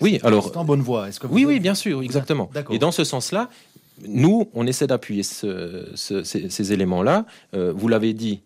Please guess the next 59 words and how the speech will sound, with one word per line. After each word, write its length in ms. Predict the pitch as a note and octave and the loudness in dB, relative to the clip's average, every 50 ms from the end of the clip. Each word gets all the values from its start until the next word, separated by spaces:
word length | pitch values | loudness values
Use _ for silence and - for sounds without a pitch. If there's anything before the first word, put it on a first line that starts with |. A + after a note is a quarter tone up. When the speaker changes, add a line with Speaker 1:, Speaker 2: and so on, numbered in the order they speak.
| _ - | _ -16
Speaker 1:
euh, 200 | F2+ F2+ F2 F#2 | -14 -12 -12 -10
ça, 320 | - - G2 F#2 F2+ D#2 F#2 | -8 -6 -4 -4 -4 -6 -6
ça 160 | - - G2+ | -6 -4 -4
avance 280 | F#2+ F#2 G#2+ G#2+ G2+ G2 | -2 0 -2 -2 -2 -2
bien 200 | - A2+ A2 G2+ | -2 -2 0 0
à 40 | |
Seignelay-Légier. 460 | G2 - G#2 G2 G2 G2 G#2 G2+ F#2+ G2 | -2 -2 -2 0 0 0 0 0 0 -2
Maintenant, 240 | F#2+ F2+ - A2 | -2 -2 -4 -4
il 60 | F#2+ - | -6 -4
faut 80 | G2 | -4
voir 240 | F#2+ F#2+ F#2 F2+ - | -2 -2 -2 -2 -2
quelle 160 | - G2 F2 | -6 -4 -4
est, 200 | F2 E2+ F2 F2 - | -4 -4 -6 -8 -10
quelle 160 | - G2 F2 | -10 -8 -6
est 80 | F2 F2 | -6 -4
la, 180 | - F2+ E2+ - | -6 -6 -8 -8
la 140 | - E2 E2 | -8 -8 -6
de-, 180 | E2+ F2+ - - | -6 -6 -8 -8
la 100 | - F2+ | -10 -6
demande 300 | E2+ F2+ G#2 G#2+ G#2+ G#2+ | -2 0 2 2 2 2
réelle. 320 | F#2 - G2+ F#2 A2 D#3+ G3 | 0 -2 -2 0 0 0 0
On 60 | F3 | -2
parle 160 | - F#2 F2+ | -6 -8 -10
de 80 | F2 E2+ | -10 -10
trois 200 | - - G2+ F#2+ | -10 -6 -8 -6
salles 220 | - - F#2+ F2 | -6 -4 -6 -4
également. 400 | F2+ E2+ F2+ F2+ F#2+ G2 G2 F2+ - _ _ | -4 -2 -2 0 0 0 0 -2 -4 _ _
Est-ce 160 | - F2 - - | -12 -10 -6 -4
qu'il 60 | F#2 | -4
y 60 | F2 | -2
a 20 | |
besoin 220 | E2+ F#2 E2 F#2 F2 | -2 -2 -2 -4 -6
de 40 | E2+ | -6
trois 160 | - - F#2 | -6 -6 -6
salles, 260 | - - F2+ E2 - - _ - - - - _ - | -4 -4 -6 -6 -8 -10 _ -20 -20 -20 -20 _ -10
euh, 160 | E2+ D#2+ - - - - - | -8 -8 -8 -10 -14 -16 -14
à, 240 | - - B2+ - - | -10 -10 -8 -8 -6
à 40 | F#3 | -8
Seignelay-Légier ? 480 | - - F2 F2 E2+ E2 F2 B2+ D3 | -6 -4 -4 -4 -2 -2 0 0 0
C'est 140 | E3 - - | -2 -2 -2
une 60 | F2+ | -4
autre 100 | F2+ F2 | -4 -4
question. 420 | - - G#2+ - - - C#3+ F3+ G3+ - - - - - - _ | -4 -6 -6 -4 0 2 2 2 0 -2 -8 -18 -18 -20 -16 _
Moi, 200 | - A#2+ A#2+ A2 | -4 -4 -4 -4
ce 120 | - - - | -4 -4 0
que 140 | C3 A2+ G2 | 0 0 0
je 60 | A2 | -2
voudrais 260 | A2+ G2+ A#2 A2 G2 | -4 -2 0 0 0
juste 260 | G2+ C#3 G3+ G#3 - | 2 2 2 2 2
bien 140 | C3 B2 A2 | -2 -2 -2
préciser 440 | - - G#2+ - - A2+ A2 B2 A#2 | -2 -2 -6 -4 -4 -4 -2 -2 -4
pour 200 | G2+ - - - | -4 -6 -12 -6
qu'on, 340 | - G2+ F#2+ F#2 G2 G2 F#2+ | -4 -4 -4 -4 -6 -8 -8
qu'on 160 | - - G2+ | -6 -8 -6
soit 180 | - - G2 | -4 -2 -2
au 80 | F2+ F2+ | -2 -2
clair 220 | - - A2 G#2 | 0 0 0 0
avec 200 | G2+ F2 F2+ E2 | 0 0 -2 -2
ça, 260 | - - D3 E3+ G#3+ | 0 2 2 2 2